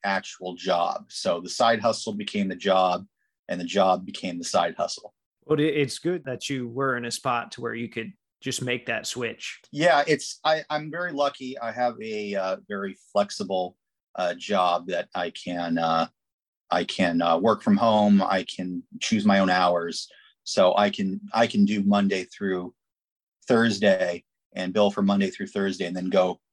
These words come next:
Speaker 1: fly out to wherever I need to fly out for Friday through Sunday.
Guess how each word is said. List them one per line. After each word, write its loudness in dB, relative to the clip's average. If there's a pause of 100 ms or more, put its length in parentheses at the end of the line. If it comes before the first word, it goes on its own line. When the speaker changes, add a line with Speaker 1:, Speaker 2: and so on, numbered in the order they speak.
(120)
Speaker 1:
fly 0
out -4
to -10
wherever -4
I -12
need -12
to -12
fly -2
out 0
for -6
Friday -2
through -10
Sunday. -4